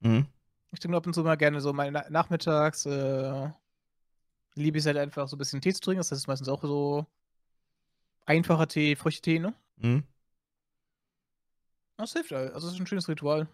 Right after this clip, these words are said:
Speaker 2: Aber ich trinke halt echt nicht viel Koffein. Ich hab ja jetzt, das meiste, was ich getrunken hab, früher waren halt so Cola und sowas.
Speaker 1: Mhm.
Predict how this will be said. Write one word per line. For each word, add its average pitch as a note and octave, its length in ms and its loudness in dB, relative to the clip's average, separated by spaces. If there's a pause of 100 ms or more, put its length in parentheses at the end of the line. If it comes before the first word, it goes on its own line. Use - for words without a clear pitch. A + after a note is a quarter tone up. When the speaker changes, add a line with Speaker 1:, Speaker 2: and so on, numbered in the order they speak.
(2000)
Speaker 2:
Aber D3+ 140 2
ich D3+ 80 0
trinke D#3 200 0
halt D3 100 4
echt C#3 260 -2
nicht C#3 200 -10
viel C3 380 -4
Koffein. C3 380 -10
Ich C#3+ 100 -12
hab C#3+ 60 -2
ja C#3+ 80 2
jetzt, - 280 0 (300)
das - 160 -4
meiste, E3 320 4
was E3 100 -2
ich - 40 -8
getrunken D3+ 280 -2
hab, D3+ 240 -2
früher D3 280 2
waren C3+ 140 2
halt C3 220 0
so C3+ 280 -4
Cola D#3+ 320 0
und E3+ 100 0
sowas. F3 320 -2 (300)
Speaker 1:
Mhm. A2 260 0